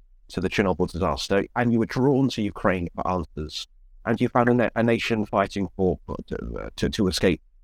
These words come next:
the, uh, the, the, the, the empire that, that used to occupy it. So, um, yeah, c-, could, could you maybe, um, touch upon h-,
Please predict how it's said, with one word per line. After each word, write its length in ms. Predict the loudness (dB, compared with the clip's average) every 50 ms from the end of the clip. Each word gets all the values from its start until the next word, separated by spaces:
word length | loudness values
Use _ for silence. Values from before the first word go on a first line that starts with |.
| -20 -20 -14 -6
the, 280 | 0 2 2 4 4 4
uh, 260 | 4 4 4 2 2 2
the, 240 | 2 2 2 0 -2 -4
the, 120 | -6 -6 -6 -6 -10 -16 -20 -20 _ -20 -20 -20 -16 -14
the, 440 | -12 -12 -12 -12 -12 -6 -4 -2 -2
the 180 | 0 2 4
empire 500 | 4 4 2 0 0 -2 0 0 -2 -4 -6 -8 -8
that, 100 | -10 -10 -8 -6
that 180 | -4 -4 -4 -4 -4
used 220 | -6 -6 -4 -4
to 60 | -4
occupy 420 | -4 -4 -4 -6 -8 -6 -6 -6 -6
it. 80 | -6 -10 _ _ _ -20 -16 -4
So, 200 | 0 0 0 0 0 _ _ -8 -2
um, 280 | 0 2 2 2 0 -2 _ _ _ _ -20 -12 _
yeah, 180 | 0 0 0 0 -2 -6 -8
c-, 100 | -8 -6 -2
could, 280 | -2 -2 -2 -2 -6 -8
could 180 | -4 -4 -2 -2
you 100 | 0 0
maybe, 400 | 0 0 2 2 2 0 0 0
um, 400 | 0 2 2 4 4 4 2 0 -4
touch 280 | -8 -8 -8 -4 -4 -4
upon 340 | -4 0 2 2 4 4 2
h-, 760 | 0 -4 _ _ _ _ _ _ -20 -20 -20 -20 -20 -20